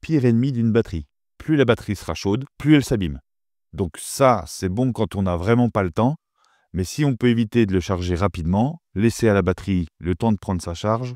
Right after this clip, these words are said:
sans chauffer, ça sera meilleur pour la batterie, elle durera donc plus longtemps. Sur ce téléphone-là, ben je, je vais même pas dessus pour regarder le chargement rapide, vu qu'il n'y en a pas du tout.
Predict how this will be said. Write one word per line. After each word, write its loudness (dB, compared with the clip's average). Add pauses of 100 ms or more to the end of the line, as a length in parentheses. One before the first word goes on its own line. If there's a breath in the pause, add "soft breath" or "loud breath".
(160)
sans 0
chauffer, -2 (120)
ça -8
sera -4
meilleur 2
pour 2
la 6
batterie, -2
elle 2
durera 0
donc -2
plus -4
longtemps. -6 (420)
Sur -4
ce 0
téléphone-là, 4 (280)
ben 0
je, 2
je -2
vais 0
même 2
pas 2
dessus -2
pour -8
regarder 0
le -2
chargement -4
rapide, -4 (440)
vu -2
qu'il -2
n'y 0
en 0
a -2
pas 2
du -2
tout. 0